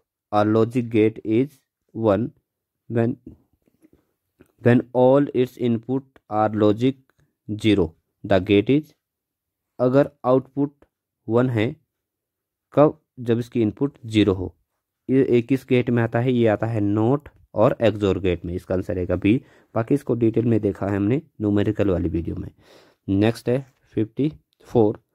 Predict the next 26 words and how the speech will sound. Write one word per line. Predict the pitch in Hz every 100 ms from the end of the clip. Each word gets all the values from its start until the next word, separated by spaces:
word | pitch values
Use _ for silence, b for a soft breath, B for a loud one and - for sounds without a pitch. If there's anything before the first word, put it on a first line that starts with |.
| _ 117
"The | 110 113
logic | 131 139 -
expression | 107 120 - 120 113 - 139 170 _ _ _ _ _ _ -
Y | 113 113 113 147 165 _ -
equals | 113 120 110 -
to | 123 139 _ _ _ _ _ _ -
A | 131
plus | 135 131 131 -
A | 104
bar | 92 92 95
B।" | 92 90 _ _ _ -
तो |
इसका | 85 - 107
जो | 107
आंसर | - 110 120
रहेगा | 117 101 107 147 _ -
वो | 104
होगा | 104 95 127 - _ _ _ _ _ _ -
फाइनल | 120 131 147
आंसर | 127 117 120 117
के | 113
according | 113 98 98 113 165 _ _ _ _ 104
D, | 104 87 - _ _ -
A | 110
plus | 104 131 165 - 98
B। | 90